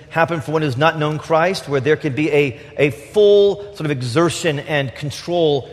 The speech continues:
of the person. Not utter, and we'll see this in his case, but a profound control of the personality. The demon speaks through the person.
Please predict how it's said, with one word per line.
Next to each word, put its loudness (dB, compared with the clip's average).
of 4
the -2
person. 0
Not 4
utter, 4
and -6
we'll -2
see -6
this -2
in -8
his -2
case, -4
but 0
a 4
profound 2
control 0
of -4
the -2
personality. -8
The -4
demon 0
speaks -8
through -2
the -2
person. -2